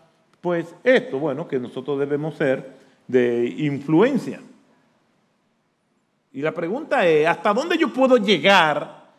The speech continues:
con el partido, mi candidato? ¿Hasta dónde yo debo ceder? ¿Hasta dónde yo debo extenderme sin comprometer mi fe?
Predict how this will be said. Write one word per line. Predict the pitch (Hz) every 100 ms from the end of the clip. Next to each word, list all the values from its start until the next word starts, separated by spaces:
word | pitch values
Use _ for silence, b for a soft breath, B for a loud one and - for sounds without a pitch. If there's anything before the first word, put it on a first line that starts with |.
| _ -
con | 208 202 196 185 - _ -
el | 190 190
partido, | 170 - - 277 269 185 180
mi | 170
candidato? | 180 170 160 185 220 - 160 - - _ _ _ _ _ _ _ _ _ _ _ _
¿Hasta | 190 185 214
dónde | 220 285 277
yo | 247
debo | 247 254 254
ceder? | 254 190 226 240 170
¿Hasta | 165 180
dónde | 202 269 254 214
yo | 240
debo | 240 226 226 -
extenderme | 214 - - - 196 175 240 277 202 165 185 196 - _ _ _ _ _ -
sin | 202 196 208 196
comprometer | 185 185 175 165 165 160 160 - -
mi | 165
fe? | 165 311 285 -